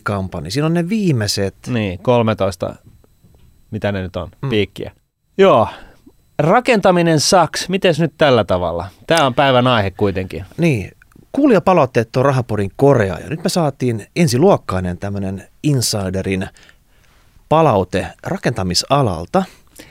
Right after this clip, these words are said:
Speaker 2: Ja me itse asiassa saadaan ensiluokkaista palautetta hyvin paljonkin, mutta tota, kaikkiin ei ehditä tarttumaan. Mutta
Speaker 1: Mm.
Speaker 2: nyt, nyt oli sellainen keissi, joka on muutenkin ajankohtainen, niin tota,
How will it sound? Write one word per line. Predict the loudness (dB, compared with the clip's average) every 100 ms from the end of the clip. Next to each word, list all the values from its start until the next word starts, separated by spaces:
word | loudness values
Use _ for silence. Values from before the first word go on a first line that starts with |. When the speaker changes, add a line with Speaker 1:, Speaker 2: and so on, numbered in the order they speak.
| -12 -2
Speaker 2:
Ja | 2
me | 4
itse | 4 2
asiassa | 2 2 0 2
saadaan | 4 4 4
ensiluokkaista | 4 4 4 4 2 2 0 2 -2 0
palautetta | 2 4 4 2 0 0 0 0 _ _ _ _ -20 -4
hyvin | 2 4 4
paljonkin, | 4 4 4 4 2 -2 -4
mutta | -2 -2
tota, | -2 -2 -2 -2
kaikkiin | 0 0 0 -2 0
ei | 2 2
ehditä | 0 -2 -2 -4 _ -14 -2
tarttumaan. | 0 0 -4 -8 -6 -6
Mutta | -4 0 0
Speaker 1:
Mm. |
Speaker 2:
nyt, | 0 -2 -10 _ -16 -4
nyt | -4 0
oli | 0 2
sellainen | 2 4 2 2
keissi, | 2 0 2 -2 -2 _ _ _ _
joka | -6 0
on | 2 2
muutenkin | 2 0 0 0
ajankohtainen, | 0 0 -2 -4 -6 -8 -6 -8
niin | -8 -6
tota, | -8 -6 -4